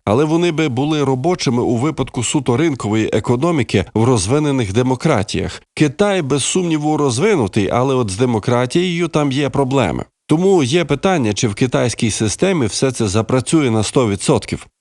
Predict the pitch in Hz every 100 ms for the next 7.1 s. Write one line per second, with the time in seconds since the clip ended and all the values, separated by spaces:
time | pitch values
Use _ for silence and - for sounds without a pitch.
0 | 160 180 127 120 143 160 131 214 165 104
1 | 123 139 120 131 135 123 87 - _ _
2 | - 165 202 190 160 190 156 131 135 -
3 | 160 - 160 175 131 135 131 131 135 135
4 | 135 - 120 - 131 123 - 220 - 104
5 | 98 135 175 202 143 - 135 135 170 185
6 | 151 123 104 147 135 127 - 127 - 85
7 | 69